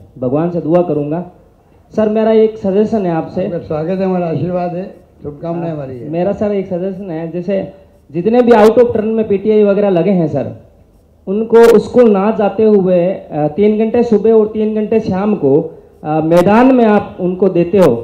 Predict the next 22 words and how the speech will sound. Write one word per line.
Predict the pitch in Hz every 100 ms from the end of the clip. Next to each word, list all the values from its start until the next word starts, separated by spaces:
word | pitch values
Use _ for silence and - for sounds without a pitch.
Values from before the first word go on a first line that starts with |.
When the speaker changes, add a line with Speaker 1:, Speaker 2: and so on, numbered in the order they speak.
| - - _ _
Speaker 1:
तो | 190
सर, | 190
बहुत | 190 156 202
sports | 202 - 220 208
बढ़ेगा, | 190 190 220 226
राजस्थान | 175 160 190 190 196
खेलेगा | 185 170 180 185
तो | 190
बढ़ेगा | 139 139 151
राजस्थान | 131 120 - 127
सर। | 107 98 - _ _ _ _ _ _ _ _ _ _ _ _ - - - - -
Speaker 2:
खेलेगा | 147 156 165
राजस्थान, | 160 156 160 185 180
जीतेगा | 156 151 165
राजस्थान। | 135 120 104 107 98 95 - _ _ _ - _ _ _ _ _ _ -
ग्रामीण | 143 170 220 240
ओलंपिक | 220 233 214 226
जो | 208
हमने | 190 190
शुरू | - 180
किया | 160 156 147
है, | 127 139